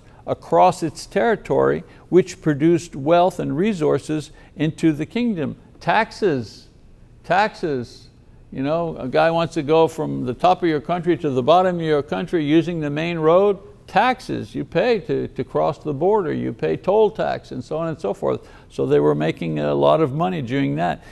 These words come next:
And then Jeroboam had established alliances with other nations with, and fostered political, uh, stability. One of the things that God had,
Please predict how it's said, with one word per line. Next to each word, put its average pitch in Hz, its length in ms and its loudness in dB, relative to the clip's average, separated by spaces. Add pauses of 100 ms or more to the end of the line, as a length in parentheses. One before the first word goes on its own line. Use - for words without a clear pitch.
(200)
And 165 100 0
then 180 160 2
Jeroboam 185 600 6
had 160 160 4
established 175 640 2
alliances 165 800 2
with 147 180 -4
other 147 280 2
nations 147 640 -2 (260)
with, 151 260 2
and 139 220 -2
fostered 165 560 2 (240)
political, 156 760 2 (160)
uh, 139 220 -2
stability. 143 840 0 (200)
One 143 160 -2
of 139 80 2
the 139 80 4
things 165 340 -2
that 120 220 -2
God 147 300 6
had, 123 360 -2